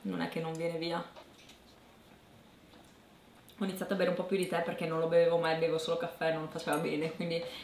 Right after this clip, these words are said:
mi sto obbligando a bere due o tre tè al giorno. Ok, ho finito il tè.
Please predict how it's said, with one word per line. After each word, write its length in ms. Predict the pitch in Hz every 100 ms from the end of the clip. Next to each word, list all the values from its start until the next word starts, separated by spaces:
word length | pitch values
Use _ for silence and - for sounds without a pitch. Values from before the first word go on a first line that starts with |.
| -
mi 100 | 175
sto 400 | - 185 190 202
obbligando 840 | 185 170 190 185 185 175 180 175
a 40 |
bere 520 | 170 165 165 165 160 165
due 160 | 165
o 20 |
tre 180 | 165 170
tè 80 | 156
al 120 | 160
giorno. 560 | 156 147 - 165 208 - - -
Ok, 240 | 208 - 180
ho 100 | 180
finito 300 | 208 208 226
il 120 | -
tè. 280 | 147 202